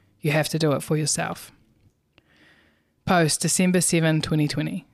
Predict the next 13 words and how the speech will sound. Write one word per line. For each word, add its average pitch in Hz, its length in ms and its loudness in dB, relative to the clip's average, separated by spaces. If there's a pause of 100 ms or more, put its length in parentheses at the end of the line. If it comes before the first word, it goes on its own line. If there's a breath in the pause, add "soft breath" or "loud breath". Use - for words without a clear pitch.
(840 soft breath)
The 196 100 4
other 233 180 4
day 180 340 2
in 143 80 0
a 170 40 0
self-coaching 170 680 -2
moment, 156 440 2
I 160 80 0
made 175 160 4
myself 185 440 2
write 160 220 0
the - 80 -14
following 170 680 2